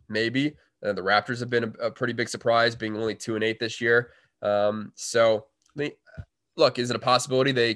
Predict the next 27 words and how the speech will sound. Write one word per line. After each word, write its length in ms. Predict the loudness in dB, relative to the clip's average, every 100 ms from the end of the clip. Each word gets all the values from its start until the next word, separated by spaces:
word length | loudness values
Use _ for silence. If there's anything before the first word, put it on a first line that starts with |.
| -2
they 100 | -4
can 140 | -4
sniff 240 | -4 -4 -2
a 60 |
playoff, 400 | 2 4 4 2 -2 _ _ _ _ _ _ -8
um, 400 | -4 -2 -2 -8 -14
uh, 60 | -16 -18
you 120 | -18 -18
know, 80 | -18 _ _ _ -18
spot? 520 | -14 0 2 2 2
Maybe. 320 | -2 -2 -8 _ _
But, 320 | 2 2 0 _ _ _ -6
um, 600 | -2 2 2 0 -4 -10 -6
again, 260 | 0 2
I 40 | 4
don't 140 | 2
think 120 | 2
that 120 | 2 2
should 140 | -2
be 60 | -4
the 100 | -2
goal 300 | 0 0 -2
of 100 | -4
Bulls 260 | -6 -6
fans 300 | -6 -8 -8
this 240 | -12 -12 -12
year. 220 | -14